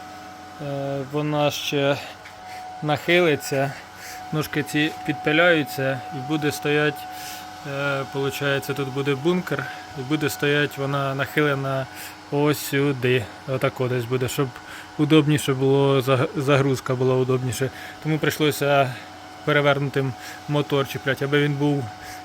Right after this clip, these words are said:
е, навпаки, там було б, е, зазор від землі, і вона фактично, м-, мотор був фактично на землі. Не було б вже куди обрізати ножки. А так, так мотор буде противовес, воно сюди нахилиться, буде удобно.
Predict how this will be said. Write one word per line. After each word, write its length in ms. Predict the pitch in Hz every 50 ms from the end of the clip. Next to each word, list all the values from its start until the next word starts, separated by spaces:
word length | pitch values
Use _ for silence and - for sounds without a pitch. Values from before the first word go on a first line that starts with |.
| - 151
е, 80 | 147 139
навпаки, 640 | 143 143 143 143 143 139 - - 151 143 - 185 170
там 220 | - 143 131 135
було 240 | 135 139 143 143 139
б, 40 | 131 127 - - - -
е, 220 | 139 135 139 139
зазор 380 | 135 143 135 123 151 147 147 127 - - -
від 120 | 147 135 131
землі, 440 | 131 143 147 147 151 170 170 160 - - - - - - -
і 40 | 147
вона 180 | 143 139 147 139
фактично, 460 | - 143 - - 151 139 - 143 135
м-, 80 | 151 214 -
мотор 260 | 185 156 147 - 165
був 320 | 151 147 139 135 135 131 120
фактично 320 | 147 139 165 - - 143
на 80 | 143 131
землі. 340 | 127 143 135 123 123 120 107 - - - - - - - - - -
Не 80 | 156 147
було 240 | 143 156 156 160 151
б 40 | 143 139 139
вже 240 | 143 143 127 147 139
куди 540 | 135 - 143 139 147 143 139 139 139 135 - - -
обрізати 560 | 147 135 143 147 139 139 147 143 135 - 139
ножки. 380 | 143 139 127 - - - 127 113 - - - - - - - - - - - -
А 60 | 131
так, 180 | - 160 156 - - - - - - - - - - - - - - - - - 156 - -
так 200 | - 170 156 -
мотор 320 | 156 156 151 - 170 156 143
буде 220 | 143 147 143 143
противовес, 720 | 139 - 143 127 - 147 147 151 156 170 165 - - - - -
воно 200 | 147 135 139 -
сюди 200 | - 135 139 139
нахилиться, 640 | 139 127 - - 156 151 143 135 - - 131 131 120 98 - - - - - - - - - - - - -
буде 240 | 147 143 139 147
удобно. 440 | 143 139 143 151 143 143 143 139 131